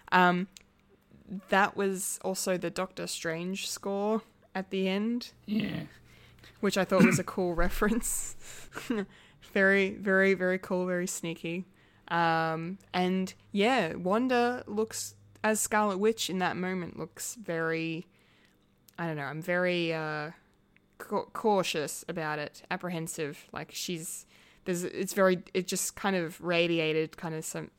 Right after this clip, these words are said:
Speaker 1: uh, darkness, I suppose. Like, I don't know. Like, she's supposed to be a good,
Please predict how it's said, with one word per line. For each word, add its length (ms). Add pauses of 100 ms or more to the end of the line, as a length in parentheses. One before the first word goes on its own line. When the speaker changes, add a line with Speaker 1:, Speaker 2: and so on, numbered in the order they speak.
(120)
Speaker 1:
uh, 120
darkness, 520
I 100
suppose. 500
Like, 240
I 100
don't 140
know. 200 (320)
Like, 140
she's 200
supposed 280
to 80
be 140
a 60
good, 360